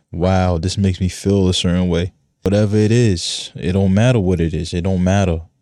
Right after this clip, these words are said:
It could be negative, positive, sadness, anger, excitement. You created that from your mind, as did God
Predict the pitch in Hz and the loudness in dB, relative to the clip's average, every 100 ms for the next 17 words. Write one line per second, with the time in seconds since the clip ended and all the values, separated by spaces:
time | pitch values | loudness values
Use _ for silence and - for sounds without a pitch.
0 | _ _ _ _ _ _ _ _ - 87 | _ _ _ _ _ _ _ _ -10 -8
1 | 92 85 85 85 92 95 104 117 123 - | -4 -4 -2 0 0 0 0 -2 -4 -10
2 | - 98 95 90 95 104 - - - - | -4 -2 0 -2 -2 -2 -4 -8 -4 -2
3 | 92 90 90 98 117 - - _ 98 95 | 0 0 0 -2 -4 -6 -10 _ -2 0
4 | 95 98 127 _ _ _ _ - 90 - | 2 0 -2 _ _ _ _ -10 -4 -2
5 | - 98 - 104 - 95 107 - 101 101 | 0 -2 -2 -4 -2 0 -2 -2 0 2
6 | 113 95 98 - - _ - - 98 95 | 2 0 -4 -10 -14 _ -12 -2 2 2
7 | 87 92 101 95 85 82 - - 95 87 | 2 2 2 0 -2 -8 -8 -2 0 0
8 | 92 - 101 101 101 98 92 | -4 -2 0 0 2 0 -4